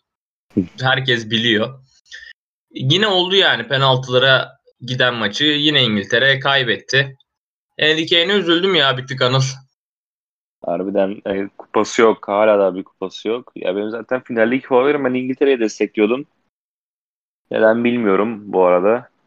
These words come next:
Speaker 2: Bayağı sempatik bir takım olarak geliyorlardı gözüme. Abi zaten maçı da bayağı hızlı başladı İngiltere. Hani dakika ikide Luke Shaw'un attığı gol öne geçtiler. Ondan sonra gene bir önde basmaya çalıştılar.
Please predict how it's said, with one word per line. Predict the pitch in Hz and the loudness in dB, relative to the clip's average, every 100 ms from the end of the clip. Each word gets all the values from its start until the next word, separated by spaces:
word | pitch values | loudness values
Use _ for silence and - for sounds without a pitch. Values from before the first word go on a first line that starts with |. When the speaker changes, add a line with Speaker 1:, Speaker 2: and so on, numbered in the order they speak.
| _ _ - | _ _ -4
Speaker 2:
Bayağı | 98 95 95 | 0 0 0
sempatik | 101 95 - - 104 | -6 -6 -10 -12 -20
bir | - | -8
takım | 101 - 95 | -8 -6 -4
olarak | 90 92 92 | -2 -2 -4
geliyorlardı | 95 90 87 85 85 92 80 _ - | -2 0 2 0 0 -4 -6 _ -8
gözüme. | 95 101 117 143 - _ _ _ _ _ _ _ _ _ 95 | -6 -4 -4 -4 -8 _ _ _ _ _ _ _ _ _ -4
Abi | 95 | -2
zaten | 101 110 135 | 0 0 0
maçı | 135 123 131 | -2 -4 -4
da | 135 113 | -4 0
bayağı | 135 151 139 | 2 4 2
hızlı | 135 143 | 0 0
başladı | 123 117 95 90 85 _ _ _ _ _ _ | -2 -2 -6 -6 -6 _ _ _ _ _ _
İngiltere. | 107 98 95 101 113 160 - _ _ _ _ | -8 -6 -2 2 4 2 -4 _ _ _ _
Hani | 92 95 | -12 0
dakika | 98 98 _ - | 0 0 _ 0
ikide | 113 107 120 127 | 0 0 -2 -2
Luke | 120 - | -2 -2
Shaw'un | 117 117 | -2 0
attığı | 117 - 123 | -2 -2 -4
gol | 120 120 | -2 0
öne | 120 127 | -2 -2
geçtiler. | 123 - 110 | -4 -2 -2
Ondan | 110 117 | 0 -2
sonra | 113 120 | -2 -4
gene | 117 127 127 | -2 -2 2
bir | |
önde | 113 113 110 | 0 2 2
basmaya | 110 - 110 | 2 0 -6
çalıştılar. | 104 107 101 - - 135 160 | -2 -2 -2 -4 -2 0 0